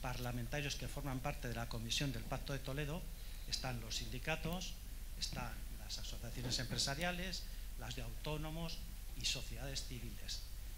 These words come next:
Pero ¿dónde están los nueve millones de pensionistas y jubilados que hay en este país? ¿Qué representación tienen en el Pacto de Toledo?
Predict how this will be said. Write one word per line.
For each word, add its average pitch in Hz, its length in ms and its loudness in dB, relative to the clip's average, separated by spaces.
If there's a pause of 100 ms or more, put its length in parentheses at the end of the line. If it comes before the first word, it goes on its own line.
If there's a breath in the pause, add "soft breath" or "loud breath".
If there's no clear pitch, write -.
(160)
Pero 120 240 2
¿dónde 143 260 4
están 147 580 8 (600)
los 135 260 4
nueve 151 240 8
millones 135 420 2
de 127 80 2
pensionistas 127 800 4
y 120 120 0
jubilados 120 480 0 (360 loud breath)
que 139 80 2
hay 127 100 4
en 127 80 4
este - 220 4
país? 147 440 2 (600)
¿Qué 147 80 4
representación 139 800 6
tienen 120 260 0
en 110 160 -2
el 107 120 -2
Pacto 123 260 0
de 113 60 0
Toledo? 135 340 0